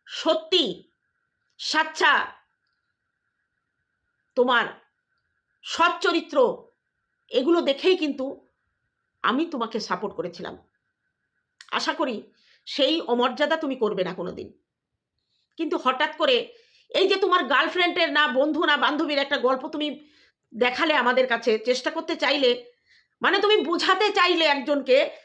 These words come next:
যে তুমি ভালো আছো, তুমি চেষ্টা করেছো তাকে বোঝাতে আমি ভালো আছি, দেখো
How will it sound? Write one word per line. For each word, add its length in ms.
যে 100
তুমি 220
ভালো 360
আছো, 480
তুমি 160
চেষ্টা 380
করেছো 480
তাকে 220
বোঝাতে 380
আমি 160
ভালো 260
আছি, 260
দেখো 480